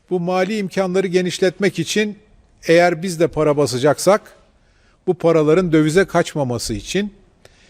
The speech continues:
gerekli tedbirleri de mutlaka almalıyız. Kaş yapayım derken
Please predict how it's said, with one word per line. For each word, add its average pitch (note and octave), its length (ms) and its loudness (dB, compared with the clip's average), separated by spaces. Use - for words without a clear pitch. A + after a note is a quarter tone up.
gerekli E3+ 360 2
tedbirleri D3 580 0
de F#3+ 60 2
mutlaka F3+ 680 -2
almalıyız. A#2+ 760 -6
Kaş F#3 300 2
yapayım D3 400 0
derken F3+ 480 0